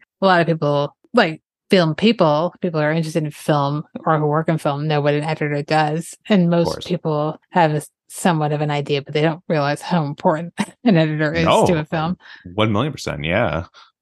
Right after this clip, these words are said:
Speaker 1: It's not, like, a position that you see highlighted in film. Same with, like, uh, I did recently,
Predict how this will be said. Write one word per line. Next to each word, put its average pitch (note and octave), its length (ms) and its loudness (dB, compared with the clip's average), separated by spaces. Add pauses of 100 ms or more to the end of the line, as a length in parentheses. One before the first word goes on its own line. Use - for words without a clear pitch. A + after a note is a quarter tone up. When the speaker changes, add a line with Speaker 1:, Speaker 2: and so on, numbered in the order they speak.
(120)
Speaker 1:
It's - 180 -2
not, F#3+ 440 2 (260)
like, F#3 200 -2
a D3+ 280 -2 (260)
position E3 540 -2
that C#3+ 160 -4
you D#3 220 -6
see F3 240 -4
highlighted D3 520 0
in D3+ 80 -6
film. E3 280 -6
Same G3+ 240 4
with, F#3+ 160 2
like, F3 240 2 (120)
uh, D3 380 -2
I D#3 80 -6
did D#3+ 140 -6
recently, E3 640 -4